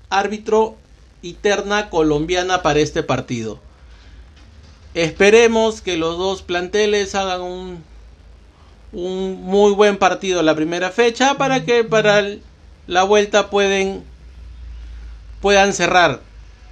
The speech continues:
Quien la tiene más complicada es la U, que va a cerrar de visita, mientras que Sporting Cristal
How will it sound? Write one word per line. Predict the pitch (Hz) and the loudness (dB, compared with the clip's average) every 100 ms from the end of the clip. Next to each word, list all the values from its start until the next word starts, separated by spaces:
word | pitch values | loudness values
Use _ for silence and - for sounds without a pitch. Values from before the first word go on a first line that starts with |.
| - | -2
Quien | 202 190 | 2 4
la | 185 | 2
tiene | 226 233 | 2 2
más | 226 220 | 2 2
complicada | 220 208 202 208 214 220 | 0 0 -2 2 4 4
es | 190 | 4
la | 180 | 4
U, | 214 220 | 6 6
que | 208 156 | 2 -2
va | 170 | -2
a | |
cerrar | 170 175 180 180 | -4 -2 -2 -2
de | 185 | -4
visita, | 196 190 247 254 277 277 | -8 -6 -6 -4 -4 -2
mientras | 254 233 220 220 | -2 0 0 0
que | 220 | 0
Sporting | 208 226 233 226 226 | 0 0 -2 0 -2
Cristal | 220 220 254 262 254 | -2 -2 4 6 4